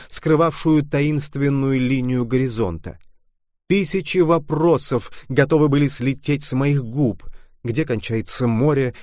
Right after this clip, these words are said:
Куда оно ведёт? Сможем ли мы когда-нибудь исследовать противоположный берег? Дядюшка не сомневался в этом. Я желал побывать там и в то же время опасался этой прогулки.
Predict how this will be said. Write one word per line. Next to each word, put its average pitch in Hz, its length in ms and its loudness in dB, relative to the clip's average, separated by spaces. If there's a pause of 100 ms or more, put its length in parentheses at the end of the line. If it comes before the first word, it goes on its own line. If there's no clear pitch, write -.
Куда 156 280 4
оно 156 160 4
ведёт? 135 580 2 (220)
Сможем 156 680 4
ли 151 120 4
мы 170 200 4
когда-нибудь 156 1000 0
исследовать 160 1000 0 (260)
противоположный 147 1200 2
берег? 110 520 -4 (840)
Дядюшка 127 540 -6
не 127 140 -2
сомневался 135 760 -4
в 104 60 -4
этом. 92 300 -4 (480)
Я 143 260 0
желал 156 360 4
побывать 151 560 2
там 170 360 0 (300)
и 107 80 -4
в - 80 -8
то 170 120 2
же 156 120 2
время 160 340 2
опасался - 1000 -2
этой 139 280 -6
прогулки. 113 600 -10